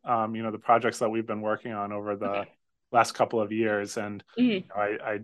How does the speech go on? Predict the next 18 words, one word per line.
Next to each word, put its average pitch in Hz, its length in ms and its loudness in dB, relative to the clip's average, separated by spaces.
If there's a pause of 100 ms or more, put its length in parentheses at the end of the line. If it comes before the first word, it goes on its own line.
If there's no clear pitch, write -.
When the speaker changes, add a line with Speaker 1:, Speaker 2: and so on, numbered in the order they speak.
(140)
Speaker 1:
just - 200 -6
wanted 113 240 2
to 104 180 6
put 123 200 2
a, 104 180 6 (160)
a 110 100 -8
plug 147 360 6
in 135 180 6
for 127 160 4
the 120 100 4
Kennedy 139 360 4
Center, 127 300 0
'cause 117 220 -6
they've 127 240 2
actually, 117 480 4
um, 113 280 -2
supported, 135 680 6 (100)
uh, 107 600 4